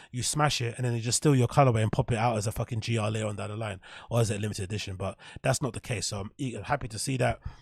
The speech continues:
So yeah, Shrek's collab, when they do eventually drop, I'm gonna have a pair, maybe even end up buying two, because these look fucking hard body.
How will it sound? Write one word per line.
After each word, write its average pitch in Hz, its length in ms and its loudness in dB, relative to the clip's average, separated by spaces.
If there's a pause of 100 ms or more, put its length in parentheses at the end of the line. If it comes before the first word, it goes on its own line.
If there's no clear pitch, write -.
So - 120 0
yeah, 143 180 6
Shrek's - 500 4
collab, 147 360 6
when 127 120 4
they 123 80 4
do 147 160 6
eventually 131 400 4
drop, 131 300 4 (300)
I'm 147 180 4
gonna 131 180 4
have 113 160 4
a 110 60 -2
pair, 120 400 2 (200)
maybe 135 300 4
even 123 260 4
end 127 200 4
up 110 100 -2
buying 113 260 2
two, 127 300 2
because 110 300 -2
these 123 240 0
look 117 160 -6
fucking 131 380 -4
hard 110 300 2
body. 104 320 2